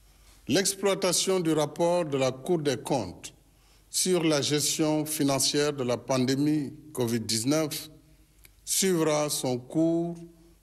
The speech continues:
conformément aux dispositions légales et réglementaires en la matière. Mes chers compatriotes,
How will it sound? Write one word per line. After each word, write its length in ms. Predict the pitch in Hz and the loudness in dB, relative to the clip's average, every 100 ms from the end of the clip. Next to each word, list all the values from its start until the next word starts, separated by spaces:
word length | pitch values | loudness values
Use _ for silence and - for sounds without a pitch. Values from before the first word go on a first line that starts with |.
| _ | _
conformément 1000 | - 185 175 170 147 139 131 135 139 135 - | -2 0 0 0 2 2 2 0 -2 -6 -6
aux 100 | 127 | -4
dispositions 920 | 113 131 - 131 117 113 - 117 117 - | -2 -2 -2 -2 -2 -2 -2 -4 -6 -6
légales 560 | 104 120 107 113 120 110 | -4 -4 -4 -6 -8 -10
et 60 | 110 | -6
réglementaires 920 | 127 127 120 110 107 123 113 113 113 - - _ - | -4 -4 -4 -6 -2 0 2 0 -4 -12 -20 _ -4
en 80 | 123 | 0
la 120 | 117 | 2
matière. 520 | 107 104 - - - - _ _ _ _ - - - - _ _ - _ _ - - - - - - - - - | 0 -4 -6 -8 -12 -20 _ _ _ _ -20 -20 -20 -20 _ _ -20 _ _ -20 -20 -20 -20 -20 -20 -20 -14 -2
Mes 140 | 151 | 0
chers 200 | - 180 | 2 0
compatriotes, 680 | - 165 165 160 170 175 175 | 0 0 0 0 0 0 -2